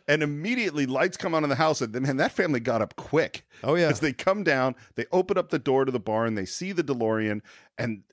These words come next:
Speaker 1: and the dad goes, "Oh, it's a rocket ship." And the kid goes, "No, Dad, look," and shows him a comic book, which has, like,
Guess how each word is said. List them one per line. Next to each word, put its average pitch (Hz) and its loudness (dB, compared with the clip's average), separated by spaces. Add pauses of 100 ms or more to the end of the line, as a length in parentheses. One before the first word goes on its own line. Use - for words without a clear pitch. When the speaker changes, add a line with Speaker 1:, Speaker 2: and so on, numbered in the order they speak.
Speaker 1:
and 120 -2
the 104 -2
dad 110 -4
goes, 123 2
"Oh, 143 4
it's - -2
a 110 0
rocket 135 0
ship." 104 -2
And 110 -2
the 104 -4
kid 170 -4
goes, 110 0 (200)
"No, 240 0
Dad, 180 -2
look," 262 0
and 131 -4
shows 160 -2
him 135 -2
a 131 -4
comic - -4
book, 110 -2 (460)
which 143 -4
has, 139 0
like, 127 0